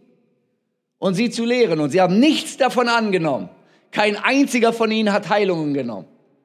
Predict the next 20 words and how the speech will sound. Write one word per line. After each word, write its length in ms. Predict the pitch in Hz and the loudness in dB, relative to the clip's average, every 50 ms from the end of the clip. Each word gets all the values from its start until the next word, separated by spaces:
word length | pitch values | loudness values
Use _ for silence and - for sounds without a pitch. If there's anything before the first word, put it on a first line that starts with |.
| _ _ _ _ _ _ _ _ _ _ _ - | _ _ _ _ _ _ _ _ _ _ _ -12
Und 120 | 120 120 | -10 -8
die 120 | 117 113 110 | -8 -8 -6
Heilung 360 | 151 147 160 156 160 160 131 | -4 -4 -2 -4 -4 -4 -4
war 120 | 147 143 | -4 -4
da 220 | 135 147 139 120 101 | -2 -2 -4 -4 -6
für 180 | - - 120 | -8 -10 -8
jeden 300 | 120 147 185 190 190 - | -6 -6 -6 -6 -8 -10
von 180 | - - - - | -12 -12 -16 -16
ihnen. 120 | - - _ _ _ _ _ _ _ _ _ _ _ _ _ _ _ _ _ _ _ _ _ _ _ _ _ _ _ | -18 -20 _ _ _ _ _ _ _ _ _ _ _ _ _ _ _ _ _ _ _ _ _ _ _ _ _ _ _
Jesus 160 | - - - - | -18 -14 -10 -10
sagt, 200 | 123 110 - 131 | -10 -8 -6 -4
hey, 120 | 180 147 | -4 -4
ich 260 | - - 95 - - | -4 -6 -10 -14 -10
predige 400 | - 196 233 247 202 170 143 139 | -6 -6 -4 -2 -2 -2 -4 -2
dir 120 | 123 123 123 | -2 -2 -2
jetzt, 240 | 117 113 - - | -4 -6 -6 -4
nimm 120 | 160 185 208 | -4 -2 -2
doch 120 | 190 - | -2 -2
dein 240 | - 175 175 175 175 | 0 -2 -2 0 -2
Geschenk. 520 | 175 - - - 202 196 135 85 - - | -2 -2 -2 -2 -2 -2 -2 -6 -8 -14